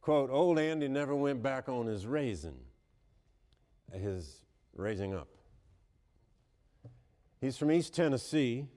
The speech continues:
He was born in North Carolina. He grew up illiterate.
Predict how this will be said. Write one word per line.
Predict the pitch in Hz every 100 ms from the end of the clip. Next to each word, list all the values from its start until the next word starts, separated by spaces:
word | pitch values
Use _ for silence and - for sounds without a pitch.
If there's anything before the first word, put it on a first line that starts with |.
| -
He | -
was | 107
born | 104 143 156
in | 139
North | 139 135 -
Carolina. | - 127 113 120 127 110 101 120 _ _ _ _ _ _ _ _ _ _ _ _ _ - - _ _ _ _ _ _
He | 120
grew | 135 170
up | 165
illiterate. | 127 131 147 131 131